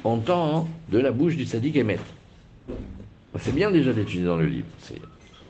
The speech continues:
un grand cadeau qu'Hachem, il a donné. Et, et,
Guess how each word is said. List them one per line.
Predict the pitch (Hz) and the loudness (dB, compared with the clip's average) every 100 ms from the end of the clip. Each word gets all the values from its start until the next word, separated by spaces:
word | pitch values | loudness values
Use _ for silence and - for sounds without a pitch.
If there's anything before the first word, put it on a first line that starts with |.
| - | -8
un | |
grand | 82 92 | -4 -4
cadeau | 113 127 180 | -2 2 2
qu'Hachem, | 147 110 113 | 2 -4 -2
il | 87 | -2
a | |
donné. | 80 78 76 - - - - - - - - - - - - - - - - - - - - - - - - - - - - | 0 0 -2 -6 -14 -14 -2 2 4 4 4 2 -4 -12 -16 -20 -20 -20 -20 -20 -20 -20 -20 -20 -20 -20 -20 -20 -18 -20 -2
Et, | 87 90 85 82 82 | 4 6 6 2 0
et, | 87 87 82 80 73 71 71 - | 2 4 6 6 4 2 0 -2